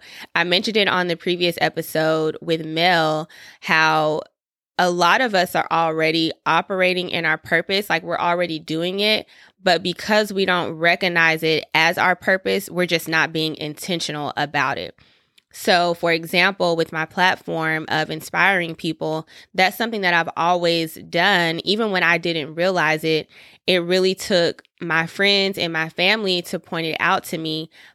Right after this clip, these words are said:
But now that I'm aware of it and I recognize that as being my purpose, I'm a lot more intentional about it. So that's why you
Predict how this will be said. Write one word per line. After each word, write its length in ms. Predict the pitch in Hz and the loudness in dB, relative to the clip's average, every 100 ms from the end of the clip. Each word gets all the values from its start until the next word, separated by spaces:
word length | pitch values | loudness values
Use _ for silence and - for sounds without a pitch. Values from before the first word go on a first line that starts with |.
| - | -6
But 220 | 175 175 | -2 -2
now 320 | 170 175 214 | 2 2 4
that 120 | 208 | 2
I'm 220 | - 170 | 2 0
aware 560 | 165 156 156 175 208 190 | -2 -4 2 4 4 2
of 100 | 170 | 2
it 380 | 160 156 - - | 0 0 -2 -4
and 160 | 170 160 | 0 2
I 140 | 160 | 2
recognize 720 | 156 170 180 175 165 156 156 | 2 0 0 0 0 -2 -2
that 200 | 160 156 | -2 -2
as 260 | - 156 156 | 0 -2 -4
being 360 | 165 165 160 | -2 -2 -2
my 180 | 156 143 | -4 -6
purpose, 800 | - - 226 294 170 165 160 - _ _ _ - | -6 0 0 2 2 0 -2 -10 _ _ _ 0
I'm 180 | 180 | 0
a 100 | 175 | 0
lot 300 | 170 165 165 | 0 2 2
more 160 | 170 165 | 2 -2
intentional 560 | 156 160 202 175 160 156 | -4 -4 -4 -4 -4 -2
about 460 | 156 156 196 185 | -2 2 2 2
it. 200 | 156 - | 0 -2
So 480 | - 170 160 160 156 | -4 0 2 2 0
that's 260 | 160 160 - | -2 -4 -2
why 160 | 160 | 0
you 480 | 156 156 156 151 156 | 0 -2 -4 -4 -4